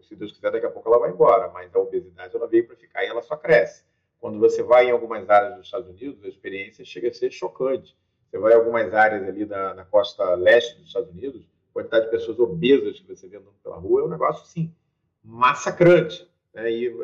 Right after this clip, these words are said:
e você tava comentando antes o impacto que isso tem sobre o sistema de saúde. Então, o top dois de hoje é o seguinte:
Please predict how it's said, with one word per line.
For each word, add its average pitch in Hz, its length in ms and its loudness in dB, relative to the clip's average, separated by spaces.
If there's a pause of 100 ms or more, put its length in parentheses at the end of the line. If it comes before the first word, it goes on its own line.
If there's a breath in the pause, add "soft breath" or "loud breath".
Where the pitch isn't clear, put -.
(220)
e 113 120 -4
você 110 220 -10
tava 120 200 -10
comentando 120 580 -4
antes 117 180 -4
o 139 80 -20
impacto - 480 -4
que - 80 -20
isso - 200 -20
tem 120 140 -10
sobre 120 200 -20
o - 40 -20
sistema 120 360 -14
de 120 80 -16
saúde. - 420 -8 (320)
Então, 202 140 -10
o 220 40 -10
top 196 260 0
dois - 280 8
de 98 60 -16
hoje - 540 4
é 117 60 -4
o 120 60 0
seguinte: 120 480 -12